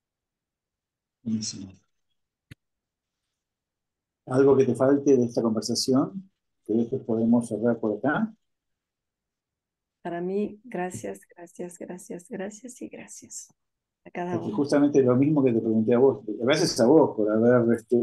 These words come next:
Speaker 1: hecho esta, este proceso y haber compartido, y al resto del equipo, pero básicamente la pregunta que te hice a vos se la hago al, al equipo. ¿Qué aprendimos de esta, de esta sesión? Porque aprendimos todo, un montón, pero ¿qué aprendimos? A ver,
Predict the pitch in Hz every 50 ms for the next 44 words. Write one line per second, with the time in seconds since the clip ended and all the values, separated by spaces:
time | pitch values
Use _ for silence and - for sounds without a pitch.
0 | 131 131 120 123 - - - 123 113 - - 117 113 107 107 110 - _ _ -
1 | 135 - 135 123 123 123 120 - 139 143 143 143 131 123 120 117 117 120 117 -
2 | - 123 117 117 107 104 107 - - 147 156 165 160 165 175 180 190 196 190 -
3 | _ _ _ _ _ _ _ - 104 107 107 104 104 101 101 117 131 127 - 123
4 | 113 110 104 - 104 - 123 120 - - 104 101 101 104 107 117 117 - - -
5 | 113 117 113 117 123 127 120 123 113 110 110 110 113 131 143 135 117 110 113 120
6 | 117 - 113 113 131 135 - 139 123 117 117 117 113 113 110 104 101 - - -
7 | _ _ _ _ - 294 - - - - - _ _ _ _ _ _ _ _ _
8 | _ - 202 220 - 160 139 120 120 113 110 107 101 95 101 - 107 101 98 -
9 | _ - 101 98 - - - - _ _ _ _ _ 110 110 107 101 104 - -
10 | 107 113 110 110 - - _ - 107 - - 107 95 87 _ _ _ _ _ -
11 | 98 101 101 107 107 113 131 135 120 - - 120 98 95 98 95 - - 127 143
12 | 135 117 107 107 113 104 104 104 101 - 165 165 160 143 131 123 113 107 104 101
13 | 101 - - - 110 117 113 107 98 107 -